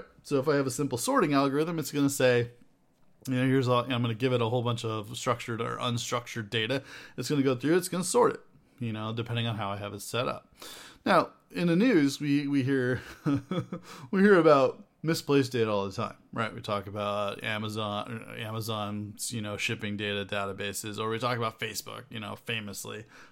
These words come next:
Facebook manages to fuck up everything that they do these days. And frankly, if you're not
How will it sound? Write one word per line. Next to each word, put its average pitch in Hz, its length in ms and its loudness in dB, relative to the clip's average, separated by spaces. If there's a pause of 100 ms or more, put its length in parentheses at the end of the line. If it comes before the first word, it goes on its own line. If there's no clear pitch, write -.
(160)
Facebook 143 400 -2
manages 113 440 -4
to 107 100 -4
fuck - 320 -6
up 101 160 -10
everything 98 400 -10
that 98 120 -14
they 107 140 -8
do 104 260 -6
these 98 240 -8
days. 110 360 -10 (480)
And 104 260 -6
frankly, 113 560 -4 (180)
if - 200 -12
you're 107 120 -4
not 107 340 -4